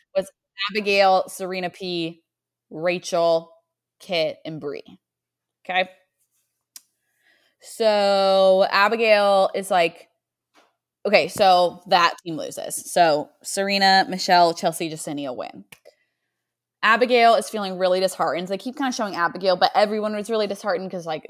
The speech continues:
the whole theme of this episode has been, like, how they're all not getting enough time with him. And this just, again, is, like, their time's getting taken away from them.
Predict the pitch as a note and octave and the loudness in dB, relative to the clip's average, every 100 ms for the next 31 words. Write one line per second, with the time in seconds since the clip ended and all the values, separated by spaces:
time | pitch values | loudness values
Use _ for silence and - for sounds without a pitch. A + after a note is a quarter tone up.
0 | D3+ E3 D#3+ D#3+ D#3+ - D#3+ D#3+ D#3 D#3+ | -10 -8 -2 -4 -4 -10 -10 -8 -8 -8
1 | - D#3+ D#3+ D#3+ D#3 D#3 D#3+ D#3 D#3 D#3 | -10 -12 -10 -10 -8 -12 -12 -10 -8 -8
2 | - D#3+ D#3+ D#3 - _ D#3 D3+ D#3 D#3 | -6 -4 -4 -4 -8 _ -14 -10 -8 -8
3 | D#3+ D#3+ - D3 D3+ D#3+ F#3 E3 E3 E3+ | -8 -10 -12 -10 -8 -8 -6 -4 -4 -6
4 | E3+ _ _ _ _ E3+ E3 D#3+ D3+ - | -10 _ _ _ _ -6 -4 -4 -8 -10
5 | C#3+ - - - - - D3+ C3+ D3 E3 | -10 -10 -18 -20 -20 -16 -12 -10 -10 -12
6 | - - D3+ _ _ _ - D#3 - C#3+ | -14 -12 -14 _ _ _ -10 -10 -10 -16
7 | - - D3+ - - - - - - E3+ | -16 -16 -16 -18 -20 -20 -20 -20 -20 -20